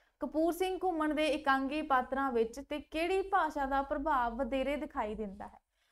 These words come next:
ਹੁਣ ਇਹਨਾਂ ਦੀ ਭਾਸ਼ਾ ਕਿਹੜੀ ਰਹੇਗੀ, ਉਹ ਤੁਸੀਂ ਇਹਨਾਂ ਦੇ ਜਨਮ ਸਥਾਨ ਤੋਂ ਜਿਹੜਾ ਉਹ ਕਰ ਸਕਦੇ ਹੋ। ਇੱਥੇ ਅੰਦਾਜ਼ਾ ਲਾ ਸਕਦੇ ਹੋ, ਜਨਮ ਸਥਾਨ ਕਿ-, ਕਿਹੜਾ ਹੈਗਾ ਇਹਨਾਂ ਦਾ? ਸ਼ਾਲਕੋਟ ਹੈ, ਹਨਾ?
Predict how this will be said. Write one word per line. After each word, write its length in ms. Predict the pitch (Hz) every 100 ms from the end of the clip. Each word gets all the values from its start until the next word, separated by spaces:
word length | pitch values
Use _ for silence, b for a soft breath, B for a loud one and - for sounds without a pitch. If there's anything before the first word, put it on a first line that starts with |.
| _
ਹੁਣ 120 | 320 330 277
ਇਹਨਾਂ 220 | 285 294
ਦੀ 180 | 311 311
ਭਾਸ਼ਾ 640 | - 370 320 294 330 320
ਕਿਹੜੀ 300 | 311 254 247
ਰਹੇਗੀ, 340 | 226 214 220
ਉਹ 200 | - 285
ਤੁਸੀਂ 260 | 302 311 320
ਇਹਨਾਂ 280 | 285 277 277
ਦੇ 140 | 285
ਜਨਮ 380 | 233 240 226 254
ਸਥਾਨ 360 | - 277 254 254
ਤੋਂ 260 | 285 294
ਜਿਹੜਾ 280 | 254 226 240
ਉਹ 260 | 262 269 262
ਕਰ 180 | 226
ਸਕਦੇ 420 | 208 247 240 233 277
ਹੋ। 180 | 339 b b b -
ਇੱਥੇ 240 | 240 - 269
ਅੰਦਾਜ਼ਾ 380 | 262 262 247 339
ਲਾ 180 | 294 262
ਸਕਦੇ 340 | 277 269 294
ਹੋ, 80 | 311
ਜਨਮ 400 | 233 247 262 320
ਸਥਾਨ 400 | - 320 302 311
ਕਿ-, 200 | 302 262
ਕਿਹੜਾ 300 | 294 294 311
ਹੈਗਾ 260 | 294 247
ਇਹਨਾਂ 200 | 269 277
ਦਾ? 120 | 294 349
ਸ਼ਾਲਕੋਟ 760 | - 247 208 214 214 202 202
ਹੈ, 100 | - -
ਹਨਾ? 120 | 311